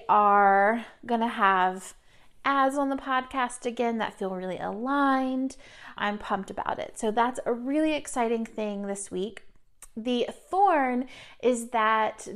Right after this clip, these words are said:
the transition over to the new hosting platform, because of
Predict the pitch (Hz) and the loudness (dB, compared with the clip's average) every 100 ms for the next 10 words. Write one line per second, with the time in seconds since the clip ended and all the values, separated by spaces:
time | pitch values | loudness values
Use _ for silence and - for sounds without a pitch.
0 | 220 226 220 196 - - 247 240 226 233 | -6 -4 -2 -4 -6 -6 -4 -2 -2 -2
1 | 233 240 220 - 202 208 208 202 202 - | -2 -2 -4 -2 0 0 0 -2 -2 -6
2 | 202 196 196 196 190 - 294 302 - 294 | -6 -6 -6 -4 -4 -4 -4 -4 -4 -6
3 | 285 285 - 277 277 247 247 233 214 214 | -2 -2 -2 -2 -2 -2 -2 0 0 0
4 | 202 | -4